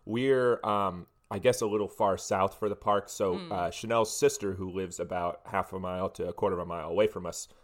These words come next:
Speaker 1: they ran out of candy. We, uh, unfortunately did not. But
Speaker 2: Yeah.
Speaker 1: I did, uh, manage to watch, uh, three movies and get drunk slash hungover the next day
Speaker 2: That's
Speaker 1: on
Speaker 2: good.
Speaker 1: Halloween. So I'd say overall pretty successful.
Speaker 2: Same, same. We, we watched, uh, we queued up Hocus Pocus, a little,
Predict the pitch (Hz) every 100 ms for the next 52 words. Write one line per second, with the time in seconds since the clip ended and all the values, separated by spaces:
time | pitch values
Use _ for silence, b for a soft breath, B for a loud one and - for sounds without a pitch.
0 | _ 107 127 113 98 98 95 - 87 82
1 | 87 85 - - 85 80 82 87 85 80
2 | - 82 - - - - - 82 76 76
3 | _ 92 85 - 151 143 147 95 95 131
4 | 143 147 - 120 117 113 117 113 107 107
5 | 104 - - 95 87 85 85 _ _ _
6 | - 143 156 151 143 143 135 - 101 98
7 | 92 90 104 101 - 110 107 - 98 -
8 | 104 104 104 95 87 85 - - 85 82
9 | 82 90 92 92 90 87 87 92 117 151
10 | - 127 120 120 110 110 101 - - -
11 | - - 67 - - - 214 185 196 -
12 | 175 170 175 190 196 190 202 202 180 196
13 | - - - 170 170 175 214 180 165 196
14 | - 160 - 240 220 240 214 214 202 170
15 | 175 165 156